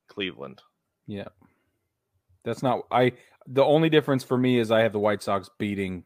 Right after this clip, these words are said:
Speaker 2: the Tigers. That's it. Oh, boy.
Speaker 1: <laughs> So we were so wrong on the
Speaker 2: Could
Speaker 1: Guardians.
Speaker 2: not, could not have
Speaker 1: Oh,
Speaker 2: been more
Speaker 1: man.
Speaker 2: wrong.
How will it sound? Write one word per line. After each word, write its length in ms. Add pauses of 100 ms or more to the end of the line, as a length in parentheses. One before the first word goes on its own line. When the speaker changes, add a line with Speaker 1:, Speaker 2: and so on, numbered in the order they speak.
Speaker 2:
the 80
Tigers. 420
That's 220
it. 120 (2250)
Oh, 80
boy. 300
Speaker 1:
<laughs> 60
So 400
we 100 (140)
were 180
so 460
wrong 400 (100)
on 160
the 100
Speaker 2:
Could 80
Speaker 1:
Guardians. 280
Speaker 2:
not, 260 (540)
could 140
not 260
have 80
Speaker 1:
Oh, 80
Speaker 2:
been 180
more 140
Speaker 1:
man. 80
Speaker 2:
wrong. 280